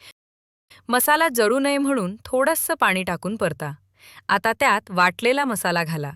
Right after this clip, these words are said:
आणि सगळं नीट एकत्र करून घ्या. मसाल्याला तेल सुटायला लागलं की गरम पाणी घाला. आता त्यात वाटलेली डाळ टाका आणि छान एकजीव होईपर्यंत मिक्स करून घ्या.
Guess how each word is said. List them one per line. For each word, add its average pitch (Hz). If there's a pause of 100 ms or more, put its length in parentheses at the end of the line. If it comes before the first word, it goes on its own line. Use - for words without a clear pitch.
(200)
आणि 208
सगळं 233
नीट 240
एकत्र 202
करून 165
घ्या. 156 (600)
मसाल्याला 330 (120)
तेल 285
सुटायला 262
लागलं 196
की 285
गरम 208
पाणी 170
घाला. 147 (840)
आता 208
त्यात 233 (100)
वाटलेली 233
डाळ 185
टाका 170 (380)
आणि 240
छान 285 (100)
एकजीव 214
होईपर्यंत 220
मिक्स 214
करून 160
घ्या. 147